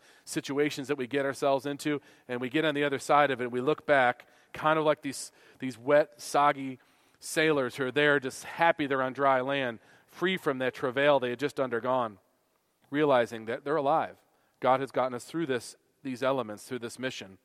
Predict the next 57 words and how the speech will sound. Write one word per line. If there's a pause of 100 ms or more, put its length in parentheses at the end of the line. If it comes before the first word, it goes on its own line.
(480)
and
they're
encouraged. (500)
God
will
often
some-, (180)
sometimes
do
something
else, (300)
oftentimes,
I
should
say,
to
encourage
us
on
the
journey. (280)
When
they're
at
their (160)
helpless
state
now, (380)
um,
they're
no
longer (1120)
victims
of
the
sea,
but
they're
in
a
place
they
don't
know,
and
they're
cold
and
they're
wet,
and
there's
two
hundred
seventy-six
of
them.